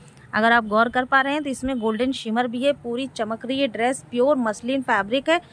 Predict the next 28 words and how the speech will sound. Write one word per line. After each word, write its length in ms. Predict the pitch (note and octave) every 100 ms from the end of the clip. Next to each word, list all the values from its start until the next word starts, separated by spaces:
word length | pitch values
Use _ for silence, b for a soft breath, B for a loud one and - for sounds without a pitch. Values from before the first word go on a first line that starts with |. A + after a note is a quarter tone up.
| B B
तो 180 | - B3+
बहुत 340 | A3 A3 C#4
ही 100 | C#4+ C#4+
आसान 420 | A3+ A3+ A#3 B3
होगा 220 | A#3+ A#3+
इसको 320 | A#3 - C#4 -
easy 280 | A#3 G#3+ B3
to 160 | C4 G3+
wear। 260 | G#3+ C#4+ B B B - -
Pure 240 | C4 C#4+
heavy 240 | B3+ A3+
शैंतून 480 | A#3+ B3+ G#3+ G#3+ A#3+
का 120 | A3+
आ 40 | G#3+
जाएगा 300 | G#3+ A3+ G#3+
bottom, 440 | G3 F#3+ G3 D4 D#4+
pure 360 | C#4 D4+ E4
शिफॉन 500 | - B3+ B3+ B3 E4+ E4+ B3
embroidered 720 | A3+ G#3+ G3+ G#3+ G#3+ C4+ A#3
दुपट्टा। 440 | G3+ F#3 F3 F#3
देखिए 320 | F3+ G#3 - C#4+
ना 120 | G#3+
कितना 380 | - B3 C#4 C#4+
प्यारा 300 | C4 A3+ G#3+
pattern 420 | A#3+ G#3 G3 B3 B3
है 120 | D4 B B B -
और 80 | A#3+
बिल्कुल 380 | G#3 C#4 F#4